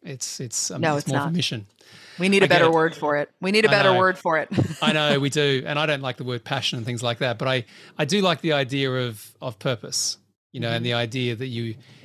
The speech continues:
Speaker 1: what you were meant to be, you know, doing on this world, you connect with, however we
Speaker 2: Yeah.
Speaker 1: def-, whatever words we define that.
Speaker 2: Yeah.
Speaker 1: I
Speaker 2: Yeah.
Speaker 1: get it. Well, listen, Tracy Litt, it's been a long time coming.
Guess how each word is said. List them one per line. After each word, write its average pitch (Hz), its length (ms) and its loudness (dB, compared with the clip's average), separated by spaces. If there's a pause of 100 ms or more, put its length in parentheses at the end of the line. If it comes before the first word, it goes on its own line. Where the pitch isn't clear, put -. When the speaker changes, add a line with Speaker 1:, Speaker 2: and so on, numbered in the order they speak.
(120)
Speaker 1:
what 147 160 -6
you 131 140 -4
were 123 80 -4
meant 120 240 -4
to - 100 -6
be, 117 400 -4 (300)
you 120 80 -10
know, 110 160 -8
doing 117 320 -4
on 113 80 -6
this 113 180 -6
world, 117 220 -4
you 113 100 -10
connect 117 320 -8
with, - 260 -18 (300)
however 127 280 -4
we 110 60 -6
Speaker 2:
Yeah. 123 60 -4
Speaker 1:
def-, 180 200 -12
whatever 131 220 -4
words 120 300 -6
we 127 80 -10
define 113 460 -12 (160)
that. - 240 -20
Speaker 2:
Yeah. 175 220 -4 (340)
Speaker 1:
I - 40 -20 (360)
Speaker 2:
Yeah. 147 160 -2
Speaker 1:
get 123 100 -4
it. - 80 -16 (800)
Well, 185 100 4
listen, 220 460 4
Tracy 185 440 0
Litt, 143 440 -4
it's - 120 -12
been 156 140 -2
a 147 40 -2
long 160 140 0
time 170 200 -2
coming. 131 360 -4